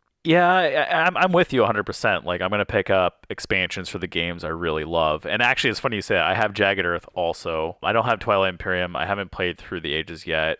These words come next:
I had the Root Underworld expansion 'cause I love Root. I actually skipped the Marvel Champions Rise of the Red Skull expansion, but it's weird because I picked up the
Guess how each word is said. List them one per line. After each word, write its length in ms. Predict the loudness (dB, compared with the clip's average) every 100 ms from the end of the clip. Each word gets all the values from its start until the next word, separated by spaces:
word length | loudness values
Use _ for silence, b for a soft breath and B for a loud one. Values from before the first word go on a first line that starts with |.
| -4
I 120 | -4
had 200 | 0 0
the 100 | 0
Root 300 | -2 -4 -4 -6
Underworld 460 | -4 -2 -2 -2
expansion 420 | -4 -6 -8 -8 -12
'cause 120 | -8
I 80 | -6
love 280 | -4 -4
Root. 480 | -6 -8 -6 -8 -10 -6
I 120 | -2
actually 320 | 0 0 -4
skipped 800 | -4 -6 -8 -2 0 0 -2 -14 -12
the 100 | -6
Marvel 300 | 0 0 0
Champions 720 | -2 -4 -4 -4 -6 -8 -8
Rise 480 | -2 0 0 -2 -8
of 140 | -10
the 80 | -6
Red 200 | -6 -6
Skull 460 | -6 -4 -2 -2 -6
expansion, 800 | -12 -6 -6 -4 -6 -6 -8 -6
but 100 | -2
it's 160 | -2 0
weird 240 | 2 2 0
because 240 | -2 -2
I 60 | -2
picked 280 | -2 0
up 180 | -2 -2
the 560 | -8 -8 -6 -6 -6